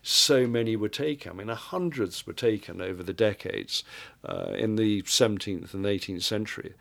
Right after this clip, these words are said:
And it was very difficult to get European states, often European states who were at war with each other, to come up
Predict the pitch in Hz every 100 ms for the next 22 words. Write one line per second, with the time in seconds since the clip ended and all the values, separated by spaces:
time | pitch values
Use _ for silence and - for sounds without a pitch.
0 | - - - - 135 143 127 135 147 135
1 | 131 - 107 92 - - 104 120 107 -
2 | 110 117 107 - 95 92 - 113 - -
3 | - - 147 - 104 104 90 95 90 -
4 | 98 - 95 92 104 107 101 92 87 -
5 | 127 113 - - - - - - - 139
6 | 127 127 110 -